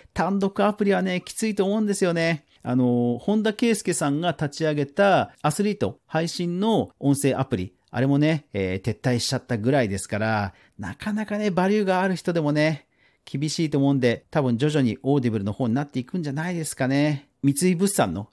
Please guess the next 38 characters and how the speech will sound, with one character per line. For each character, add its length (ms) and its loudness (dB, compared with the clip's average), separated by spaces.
ラ 160 4
ボ 120 0
的 220 -2
な 300 -2
ア 120 -2
プ 120 2
リ 80 0
と 180 0
は 220 -2
い 180 0
え、 460 0
予 100 0
算 200 0
の 120 -6
あ 60 0
る 80 -2
話 280 -4
で 80 -2
し 80 -6
ょ 80 -4
う 40 -8
か 80 -8
ら 80 -6
ね、 340 0
え 160 -4
ー、 60 -10
今 180 -8
後 80 -4
に 140 -2
注 180 -4
目 240 -6
で 80 -2
す。 220 -8
え 140 -2
ー、 20 0
そ 120 -2
の 100 2
他、 240 -2